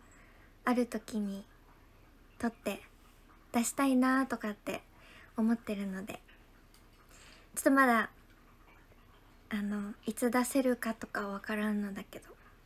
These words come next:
やります。のたさん。あ、アマハ、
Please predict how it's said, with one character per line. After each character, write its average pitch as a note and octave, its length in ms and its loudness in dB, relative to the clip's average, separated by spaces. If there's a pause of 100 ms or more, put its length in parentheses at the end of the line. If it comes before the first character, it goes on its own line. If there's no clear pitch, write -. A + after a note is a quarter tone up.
(340)
や G#3+ 100 0
り G#3+ 140 0
ま G#3 160 -4
す。 - 140 -14 (2250)
の A#3+ 140 4
た D#4+ 180 4
さ F4 180 0
ん。 C#4+ 60 -6 (720)
あ、 F#4 160 8 (240)
ア E4+ 100 10
マ G#4 160 8
ハ、 C#4+ 260 2